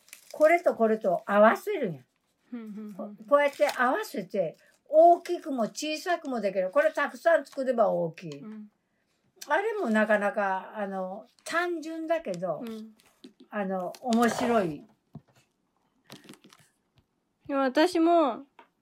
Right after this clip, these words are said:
Speaker 2: どこやったかな。こういうのとか作るよ。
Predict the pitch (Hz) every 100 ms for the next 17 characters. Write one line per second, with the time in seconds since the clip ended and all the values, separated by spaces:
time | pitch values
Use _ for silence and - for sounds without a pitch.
0 | - _ _ _ _ 233 240 277 294 -
1 | 240 233 220 214 214 247 247 _ _ _
2 | _ _ _ _ _ _ _ - 285 285
3 | 294 294 269 233 233 220 208 - 247 226
4 | 214 190 202